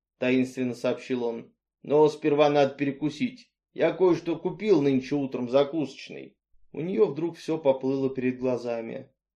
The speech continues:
«А ты здесь давно?» «Со вчерашнего дня», ответил он, хлопотливо разворачивая свёртки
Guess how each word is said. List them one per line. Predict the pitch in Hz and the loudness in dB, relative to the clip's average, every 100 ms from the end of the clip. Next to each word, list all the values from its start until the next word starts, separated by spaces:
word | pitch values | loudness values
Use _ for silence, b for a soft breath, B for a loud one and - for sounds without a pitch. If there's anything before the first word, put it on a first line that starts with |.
| - | -10
«А | 151 160 156 175 | -2 0 0 0
ты | 160 - 190 | -6 -10 -10
здесь | 156 180 165 | -8 -8 -2
давно?» | 175 185 214 190 - _ - | 2 4 2 0 -4 _ -20
«Со | - 131 | -8 -8
вчерашнего | 131 143 139 160 165 196 175 | 2 4 6 4 4 4 4
дня», | 135 135 147 - - _ - | 4 6 6 2 -10 _ -12
ответил | - 139 131 - 131 | -8 -4 -4 -2 0
он, | 190 196 - _ _ _ | 0 0 -4 _ _ _
хлопотливо | - 165 160 147 156 185 156 | -6 -2 2 2 2 0 2
разворачивая | 135 123 120 135 139 135 120 | 2 2 2 4 2 0 -6
свёртки | - 123 175 196 - 165 156 | -6 -4 0 0 -2 0 0